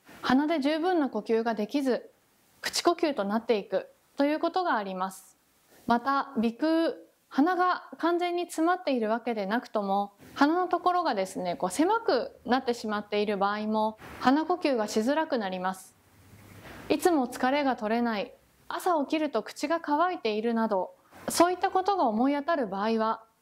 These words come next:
隠れ口呼吸になっている可能性があります。鼻呼吸を治すために、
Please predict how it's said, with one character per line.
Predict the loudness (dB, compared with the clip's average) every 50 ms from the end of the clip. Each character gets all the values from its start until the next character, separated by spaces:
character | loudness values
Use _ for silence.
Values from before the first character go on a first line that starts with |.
| _ -8 -6
隠 | -4 -2 0 0
れ | 0 0
口 | -2 -4 -4 -4 -2
呼 | -2 -2
吸 | 0 2 0 2
に | 2 2 2
な | 0 0
っ | -2
て | -2 0 0
い | 0 0
る | -2 -4
可 | -6 -6
能 | -6 -4 -4 -2
性 | -2 -2 -2 -2
が | 0 -2
あ | -2 -2
り | -2 -2
ま | -2 -2 -4
す。 | -6 -8 -16 -20 _ _ _ _ _ _ _ _ _ _ -20 -20 -20 -12 0
鼻 | 6 6 6 6 4
呼 | 0 0
吸 | 0 2 2 2 2
を | 2 2
治 | 2 2 0 0 0 -2
す | -4
た | -4
め | -4 -4 -6 -8
に、 | -8 -8 -10 -10